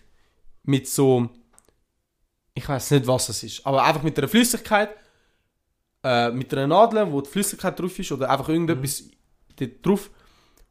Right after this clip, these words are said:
Speaker 1: wo die Allergie würde vortäuschen
Speaker 2: Ja.
Speaker 1: an deinem Körper. Und sie pixeln dir das, so wirklich mehrere, also das ist wirklich dann
Speaker 2: Du hast
Speaker 1: alles
Speaker 2: noch
Speaker 1: voll.
Speaker 2: Ich hab's mal gesehen, ein Video, ja.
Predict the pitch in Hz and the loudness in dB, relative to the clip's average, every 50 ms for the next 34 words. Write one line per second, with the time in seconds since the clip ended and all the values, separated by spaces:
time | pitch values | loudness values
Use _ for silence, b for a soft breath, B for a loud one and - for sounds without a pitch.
0 | _ _ 127 123 139 151 165 165 - - - _ 143 147 147 143 139 135 131 120 | _ _ -2 2 6 6 6 6 4 0 -8 _ 2 4 4 6 4 2 0 -2
1 | - 151 151 127 131 127 127 123 - - _ _ _ _ _ _ _ - - 135 | -2 -4 -2 -2 -2 -2 -2 -4 -8 -14 _ _ _ _ _ _ _ -2 0 2
2 | 127 123 127 - - - 117 110 110 - 113 107 - - - 113 107 104 107 - | 2 2 0 -2 -4 -8 -10 -10 -10 -10 -12 -12 -12 -12 -10 -8 -8 -10 -12 -16
3 | - - - 135 127 120 120 - - 123 113 - - 113 - B B B B B | -20 -6 -2 -2 -2 0 -2 -4 -4 -4 -4 -4 -8 -14 -20 B B B B B
4 | B 143 143 143 - - 247 269 - - 294 233 - 233 247 247 233 247 277 277 | B -8 -8 -6 2 4 4 4 4 2 -2 -4 -2 -2 0 2 4 4 4 4
5 | - 151 131 165 175 - 151 120 135 139 151 175 220 240 247 262 294 320 - 160 | 2 0 -2 -2 -2 0 -2 0 2 4 6 8 8 8 6 4 2 0 0 0
6 | - - 156 - 160 190 - - 147 147 139 139 151 165 190 226 240 226 - - | 0 0 0 0 -2 -4 -6 -2 0 0 0 2 6 6 8 8 8 6 6 8
7 | 214 226 254 285 294 - - 151 139 135 135 123 - - - 139 139 135 127 113 | 8 8 8 8 4 2 2 2 4 4 2 0 0 0 0 2 2 2 2 2
8 | 127 143 127 131 117 107 107 107 110 120 120 | 0 -2 0 0 0 0 0 0 -2 -4 -6